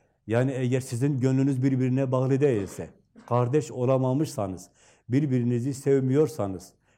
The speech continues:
bu sevginizi ispatlayamıyorsanız siz o ateş çukuruna, cehenneme yuvarlandınız demektir. Sizi, bu sevgiyi, bu yakınlığı, bu ülfeti size vererek,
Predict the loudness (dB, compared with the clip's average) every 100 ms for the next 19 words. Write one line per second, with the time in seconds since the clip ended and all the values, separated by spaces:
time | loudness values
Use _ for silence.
0 | _ 0 2 0 0 0 0 -2 -4 -10
1 | -6 -8 0 2 2 0 -2 -2 -2 -4
2 | -8 _ _ -2 -2 -4 -6 -4 -4 -4
3 | -6 -6 -6 -4 -2 -2 -6 -10 _ -14
4 | -4 -2 0 0 -2 -2 -2 -2 -2 -4
5 | -6 -8 -6 -6 -8 -14 -20 _ _ _
6 | _ _ _ _ _ _ _ _ _ _
7 | _ -4 0 2 0 -4 _ _ _ _
8 | _ _ _ -2 2 2 0 0 0 0
9 | 0 0 0 -4 -6 -2 -2 0 0 0
10 | -2 -6 -6 -4 -4 -6 -20 _ _ -2
11 | 0 0 0 2 0 -4